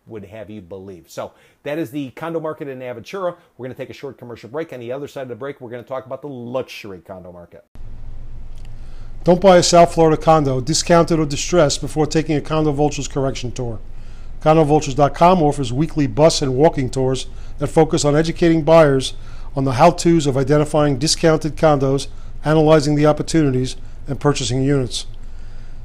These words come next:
Speaker 2: Every tour attendee receives a list of all condo projects in a particular market, a market assessment handout, and unmatched expert analysis. For more information on the condo correction tours, please visit condo vultures dot eventbrite dot com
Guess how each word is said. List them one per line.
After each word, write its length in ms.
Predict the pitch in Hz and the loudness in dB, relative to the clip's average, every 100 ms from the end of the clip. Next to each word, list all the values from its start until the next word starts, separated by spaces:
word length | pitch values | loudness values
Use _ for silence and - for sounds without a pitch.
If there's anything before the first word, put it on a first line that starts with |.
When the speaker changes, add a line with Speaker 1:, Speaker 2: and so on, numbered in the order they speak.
| - | 0
Speaker 2:
Every 200 | 175 208 | 2 4
tour 300 | - 208 196 | 6 6 6
attendee 500 | 190 190 185 180 147 | 6 6 6 6 4
receives 360 | 143 - 170 143 | 2 0 2 2
a 60 | |
list 280 | 139 160 - | 2 2 2
of 100 | 127 | -2
all 400 | 175 165 175 175 | 0 4 4 4
condo 440 | - - 175 165 | 0 2 4 4
projects 480 | 160 160 147 147 - | 4 4 4 0 -2
in 60 | 143 | -4
a 20 | |
particular 460 | - - 160 151 135 | -4 -6 -2 0 0
market, 400 | 139 143 120 - - - - - | 0 0 -2 -10 -12 -12 -10 -4
a 40 | |
market 280 | 127 147 165 | 0 2 2
assessment 440 | 147 185 175 147 | 4 4 4 0
handout, 460 | 135 135 135 135 147 - - | 0 0 0 -2 -4 -8 -8
and 140 | 147 | -4
unmatched 480 | 160 165 165 156 - | 0 4 4 2 -4
expert 340 | 151 - 156 | -8 -2 0
analysis. 680 | 135 139 135 123 123 - - - - - - - - | 0 0 -2 -4 -6 -8 -10 -10 -12 -12 -12 -12 -10
For 100 | - | -2
more 180 | 151 185 | 6 8
information 640 | 190 165 180 208 160 143 151 | 8 6 6 6 4 0 -2
on 220 | 147 151 | 0 0
the 80 | 151 | 2
condo 360 | 170 170 170 | 4 6 4
correction 460 | 156 156 170 - 135 | 4 4 4 2 -2
tours, 380 | 135 131 131 - - - - | 0 0 -2 -6 -10 -10 -2
please 220 | 202 196 | 2 2
visit 340 | 165 180 165 - | 2 2 0 0
condo 280 | 170 170 | 2 4
vultures 560 | 156 160 156 - 160 - | 4 4 2 0 -6 -6
dot 300 | - 151 165 | 0 2 2
eventbrite 680 | - 143 160 - 180 175 175 | -2 -2 -2 2 4 4 0
dot 220 | 147 143 | -4 -4
com 380 | - 156 135 117 | -4 -4 -4 -6